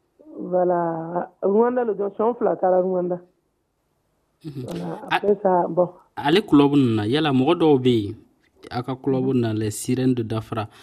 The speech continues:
Speaker 2: Mɔgɔ dɔw bɛ yen, minnu bɛ nɛgɛso boli kɛ, u bɛ baara wɛrɛ f-, baara wɛrɛ fana kɛ a gɛrɛfɛ wa? A, o
Speaker 1: Ah,
Speaker 2: misali
Speaker 1: ah,
Speaker 2: dɔw
Speaker 1: o
Speaker 2: bɛ yen
Speaker 1: bɛɛ,
Speaker 2: wa?
Speaker 1: ah, ah, o bɛɛ y'i kalandenw ye.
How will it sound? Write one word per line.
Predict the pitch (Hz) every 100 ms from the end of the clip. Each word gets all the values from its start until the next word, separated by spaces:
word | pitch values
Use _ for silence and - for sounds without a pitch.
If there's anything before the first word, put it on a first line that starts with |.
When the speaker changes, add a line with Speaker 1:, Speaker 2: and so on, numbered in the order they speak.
| - _
Speaker 2:
Mɔgɔ | 135 165
dɔw | 175 170
bɛ | 143 143
yen, | 143 123 -
minnu | 135 190
bɛ | 160 156
nɛgɛso | 123 - 120
boli | 123 143
kɛ, | - 123 143 - _ _ -
u |
bɛ | 127 127
baara | 113 143 143
wɛrɛ | 143 143 135
f-, | - -
baara | 117 120 131 131
wɛrɛ | 131 131 127
fana | - 131 127
kɛ | - 135 127
a | 107
gɛrɛfɛ | 104 104 110 110
wa? | 98 104 _ _ _ _ _
A, | - -
o | 120 - 123
Speaker 1:
Ah, | 143
Speaker 2:
misali | - 120 -
Speaker 1:
ah, |
Speaker 2:
dɔw | 202 113
Speaker 1:
o |
Speaker 2:
bɛ | 107
yen | 110
Speaker 1:
bɛɛ, | 104
Speaker 2:
wa? | - _ _ _ _ _ _ _ -
Speaker 1:
ah, | 190 -
ah, | 202 190
o | 190
bɛɛ | 180 226 233
y'i | 233 226
kalandenw | - 180 180 160 185 175
ye. | 165